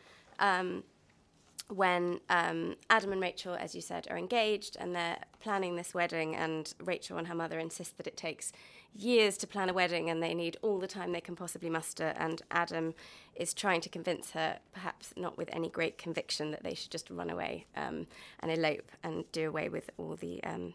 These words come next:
catering. So convinced was she of the correct path for everything that she was not even aware that there was an alternative, he thought bitterly, and felt suddenly despairing.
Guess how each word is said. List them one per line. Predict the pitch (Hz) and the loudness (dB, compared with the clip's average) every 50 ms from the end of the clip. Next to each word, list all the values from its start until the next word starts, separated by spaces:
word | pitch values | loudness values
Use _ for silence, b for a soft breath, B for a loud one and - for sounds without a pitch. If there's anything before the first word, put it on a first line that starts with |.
| - - | -12 -14
catering. | - - - - - - 160 170 185 - - - - - - _ _ - - - _ b b b b b b b b b b | -12 -12 -12 -12 -12 -12 -12 -14 -14 -18 -20 -20 -20 -20 -20 _ _ -20 -20 -20 _ b b b b b b b b b b
So | - - 262 254 | 4 6 6 6
convinced | - 277 277 233 254 254 - - - - | 6 6 6 8 6 6 6 4 -2 -4
was | 185 180 - | -2 -2 0
she | - 175 170 175 | 0 0 0 0
of | 175 170 | 0 0
the | - 185 | -2 -4
correct | - - 196 196 - - - - | -2 0 2 2 2 0 -2 -4
path | - 214 190 190 - - | 0 2 2 2 0 -2
for | 208 - - | -2 2 4
everything | 226 226 190 190 175 175 - - - - - 170 - | 4 4 4 2 -4 -4 -4 -6 -4 -4 -4 -4 -4
that | - - | -4 -2
she | - 226 202 | -2 0 0
was | 214 220 | 0 2
not | 233 233 - - | 2 2 2 2
even | 233 202 214 | 0 2 2
aware | 214 208 202 226 202 170 175 | 2 2 4 4 4 4 2
that | 185 - - | 0 0 0
there | 175 165 | 0 0
was | 170 175 185 | 0 2 2
an | 180 | 0
alternative, | 175 175 - 185 175 170 165 165 - - 185 190 - | 0 0 -2 -2 0 0 0 -2 -4 -4 -6 -6 -6
he | - 180 | -8 -8
thought | - - 165 - - - | -2 -2 -2 -2 -2 -4
bitterly, | - 165 - - 175 175 175 - - | -4 -4 -4 -4 -4 -2 -2 -2 -2
and | - 175 - | -2 -4 -2
felt | - 180 - - | -2 -2 -2 0
suddenly | - - 190 - 185 180 175 | 0 -2 0 0 2 0 0
despairing. | - 180 - - - 170 170 170 170 - - - 185 | 0 -2 -4 -4 0 0 2 2 2 0 -2 -6 -8